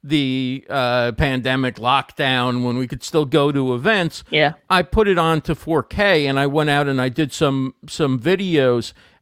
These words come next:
Speaker 1: and I was just astonished by the quality. I was
Speaker 2: Mm-hmm.
Speaker 1: doing interviews. It was just the camera, didn't have any lighting set up, and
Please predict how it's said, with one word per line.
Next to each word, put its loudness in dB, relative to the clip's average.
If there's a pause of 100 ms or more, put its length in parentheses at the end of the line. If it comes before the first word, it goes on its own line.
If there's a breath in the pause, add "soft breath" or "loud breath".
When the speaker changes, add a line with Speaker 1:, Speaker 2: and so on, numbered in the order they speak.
Speaker 1:
and 2
I 4
was 0
just -2 (120)
astonished 0
by 2
the -2
quality. 0
I -4
was -4
Speaker 2:
Mm-hmm. -2
Speaker 1:
doing 2
interviews. 0 (240 soft breath)
It -4
was -2
just -4
the -4
camera, 0
didn't -8 (120)
have 0
any -4
lighting 0
set -2
up, -2
and -4